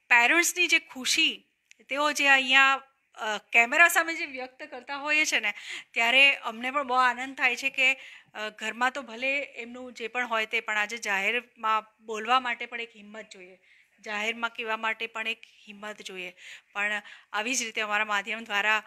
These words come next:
તમે પણ આ ખુશ થઈને ખુશી તમારી વ્યક્ત કરો છો, બધા સાથે શેર કરો છો, એ માટે પણ તમને ખૂબ ખૂબ અભિનંદન. અને, અ, ક્રિસ, ફરીથી તને પણ ખૂબ ખૂબ અભિનંદન. પણ એ પહેલાં આપણે, અ, પરબતભાઈ સાથે વાત કરીશું થોડી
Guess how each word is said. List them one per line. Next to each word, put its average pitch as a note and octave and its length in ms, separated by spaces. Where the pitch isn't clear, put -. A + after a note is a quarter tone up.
તમે A3 220
પણ B3 160
આ A#3+ 40
ખુશ D4 420
થઈને A#3 540
ખુશી C4 240
તમારી D4+ 340
વ્યક્ત C4+ 340
કરો B3 300
છો, B3+ 100
બધા A3+ 220
સાથે A3 240
શેર A3 280
કરો A3+ 260
છો, A#3 120
એ G#3+ 40
માટે G#3 240
પણ A3+ 140
તમને G3+ 320
ખૂબ B3 160
ખૂબ B3+ 220
અભિનંદન. B3+ 520
અને, B3 440
અ, A#3 320
ક્રિસ, D#4 380
ફરીથી C4 320
તને C4+ 240
પણ D4 160
ખૂબ D4 200
ખૂબ D4 220
અભિનંદન. C4+ 560
પણ C#4 280
એ C#4 140
પહેલાં B3+ 260
આપણે, B3 380
અ, G#3 160
પરબતભાઈ B3+ 540
સાથે A#3 220
વાત A3 260
કરીશું C4 340
થોડી C4+ 420